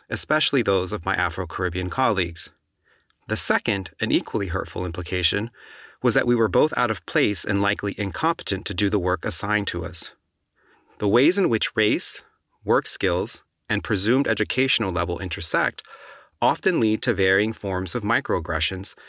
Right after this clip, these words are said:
that workers of color encounter and have to tolerate given the varying levels of job insecurity people of color experience.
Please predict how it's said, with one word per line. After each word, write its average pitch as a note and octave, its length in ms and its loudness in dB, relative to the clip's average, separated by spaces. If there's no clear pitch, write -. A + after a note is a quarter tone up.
that - 120 0
workers D3 360 0
of F3 120 -2
color F#2 300 0
encounter F#2+ 720 -2
and G2+ 140 -2
have G#2+ 160 -2
to A#2 100 0
tolerate A2+ 540 2
given G2 240 0
the F#2+ 80 -2
varying F#2 340 0
levels F#2 460 -2
of F#2+ 100 -6
job A2+ 300 2
insecurity F2 580 -2
people E2+ 340 -8
of E2+ 120 -8
color F2 260 -6
experience. E2+ 720 -2